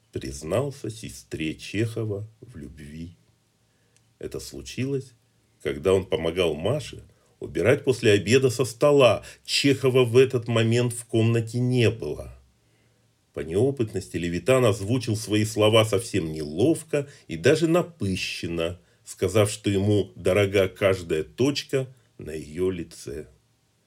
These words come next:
Машу совсем не вдохновило такое признание. Она резко покраснела и бросилась вон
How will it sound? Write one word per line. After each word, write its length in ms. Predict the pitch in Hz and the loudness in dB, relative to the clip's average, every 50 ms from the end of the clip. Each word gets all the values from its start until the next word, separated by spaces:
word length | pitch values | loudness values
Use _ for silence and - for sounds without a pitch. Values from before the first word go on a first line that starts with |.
| _ _ _ _ _ _ _ _ _ _ _ _ _ _ | _ _ _ _ _ _ _ _ _ _ _ _ _ _
Машу 720 | 120 120 127 131 123 117 - - 123 120 120 113 110 107 - | -2 0 2 2 2 0 0 -2 0 0 0 0 -2 -4 -8
совсем 680 | - - 123 113 110 - - - - 101 92 80 76 76 | -6 -4 -4 -4 -4 -6 -10 -8 -2 -2 -2 -2 -2 -6
не 60 | 71 | -10
вдохновило 720 | 67 73 - - - - 76 80 82 87 92 85 80 73 | -10 -10 -10 -12 -8 -6 -6 -6 -4 -2 -2 -2 -2 -2
такое 340 | - 78 - - 90 87 76 | -4 -6 -4 -2 -2 -2 -2
признание. 1200 | - - 76 78 69 67 65 - 71 71 73 76 78 90 127 147 147 135 104 82 78 - - - - - - - - - | -4 -6 -10 -10 -10 -12 -14 -16 -16 -16 -14 -6 -2 2 4 4 4 4 2 -2 -6 -8 -12 -14 -18 -20 -20 -20 -20 -12
Она 260 | - - 80 87 92 | -8 -4 0 2 2
резко 380 | 98 98 110 110 107 - - 104 | 4 4 4 4 4 2 0 -2
покраснела 960 | - - - - - 85 78 - - - - 85 98 127 147 139 127 113 - - - - | 0 -2 -4 -4 -4 -6 -6 -6 -8 -10 -8 -2 0 2 4 6 6 4 4 0 -4 -6
и 100 | 92 95 | -6 -4
бросилась 560 | 82 101 123 156 156 - 160 151 147 139 117 | 2 6 6 6 6 6 4 4 4 2 0
вон 520 | 107 - - - 104 110 120 123 117 120 | -2 -6 -6 -2 2 6 6 6 6 6